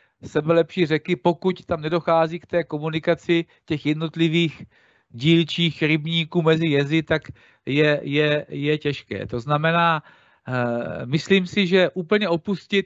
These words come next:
to, že jeden hatí vše, je špatně, a-,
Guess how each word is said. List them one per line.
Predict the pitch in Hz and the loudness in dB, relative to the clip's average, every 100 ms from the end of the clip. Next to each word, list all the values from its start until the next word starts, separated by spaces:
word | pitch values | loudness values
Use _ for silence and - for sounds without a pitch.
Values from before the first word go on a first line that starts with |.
| - | -4
to, | - 185 | -8 -6
že | 175 | -4
jeden | 175 175 190 190 | -2 0 0 -2
hatí | 135 160 - 190 | -4 -6 -6 -8
vše, | - 180 | -4 -2
je | 185 190 | 0 -2
špatně, | - - 127 - 147 156 190 - _ _ _ - _ | -4 -6 -8 -6 -2 -2 -2 -10 _ _ _ -20 _
a-, | - | -14